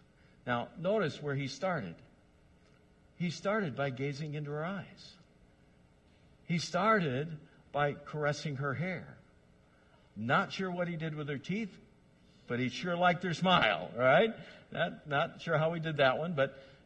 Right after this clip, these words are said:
uh, you know, he kissed her lips, he adored her cheeks, he gave her a neck rub, and then he got to verse five. Now,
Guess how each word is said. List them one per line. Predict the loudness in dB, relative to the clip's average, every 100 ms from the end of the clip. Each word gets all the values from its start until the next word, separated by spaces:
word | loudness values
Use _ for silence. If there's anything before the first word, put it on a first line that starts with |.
| 0
uh, | 2 2 -2
you | -2
know, | -2
he |
kissed | -2 -4 -4 -6
her | -6
lips, | -2 -2 -2 -12 -16 -10
he | -8
adored | -6 -6 -6
her |
cheeks, | -8 -6 -6 -6 -10 -8
he | -4
gave | -4 -4
her | -4
a | -6
neck | -4 -4 -4 -6
rub, | -4 -4 -8 -20 -20 -20 -20 -20 -20 -10
and | -6 -4 -2
then | 0 0 0 -2 -4 -8 -10 -20 -12
he | -8
got | -2 -2 -4
to |
verse | -8 -8 -6
five. | -6 -6 -6 -14 -20 -20 -20 -20 _ _ _ _ _ _ _ _ _ _ -8
Now, | -4 -4